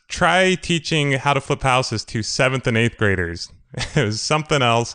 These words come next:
but they got a lot out of it. They were great, and, uh, it, it was a really good time. So, on to our guest for today's show.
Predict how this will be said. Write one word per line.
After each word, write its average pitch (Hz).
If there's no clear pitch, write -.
but 131
they 135
got 139
a 127
lot 139
out 131
of 120
it. 127
They 117
were 120
great, 147
and, 117
uh, 110
it, 117
it 135
was 135
a 120
really 127
good 110
time. 92
So, 113
on 196
to 220
our 160
guest 131
for 135
today's 123
show. 98